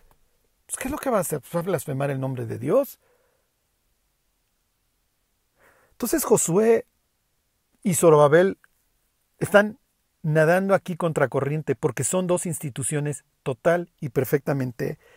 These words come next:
desprestigiadas. Porque por un lado tenías al rey corrupto y por el otro lado tenías a los sacerdotes y a los profetas aplaudiéndoles,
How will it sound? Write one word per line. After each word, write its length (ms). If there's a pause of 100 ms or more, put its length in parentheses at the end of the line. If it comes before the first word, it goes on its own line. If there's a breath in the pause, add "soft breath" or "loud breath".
(160 soft breath)
desprestigiadas. 1120 (760 loud breath)
Porque 240
por 140
un 120
lado 180
tenías 320
al 100
rey 160
corrupto 400
y 40
por 160
el 80
otro 180
lado 180
tenías 320
a 60
los 140
sacerdotes 480
y 40
a 40
los 140
profetas 460
aplaudiéndoles, 960